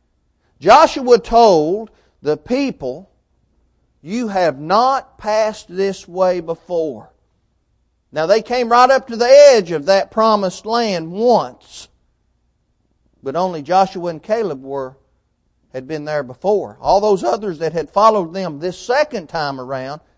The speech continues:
had never passed that way before. See, our lives end in a journey that we do not know a whole lot about. We know how it ends at times, don't we? We've seen that. And of course, I'm talking about the journey from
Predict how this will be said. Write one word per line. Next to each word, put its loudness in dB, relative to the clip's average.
had -8
never -4
passed -8
that -6
way -6
before. -16
See, 2
our 4
lives 2
end -4
in -4
a -6
journey -6
that -8
we -12
do -8
not -6
know -6
a -4
whole -6
lot -4
about. -16
We 0
know 4
how 2
it 0
ends -8
at -12
times, -10
don't -6
we? -8
We've -8
seen -12
that. -10
And -12
of -16
course, -4
I'm -4
talking -4
about -2
the -14
journey -10
from -16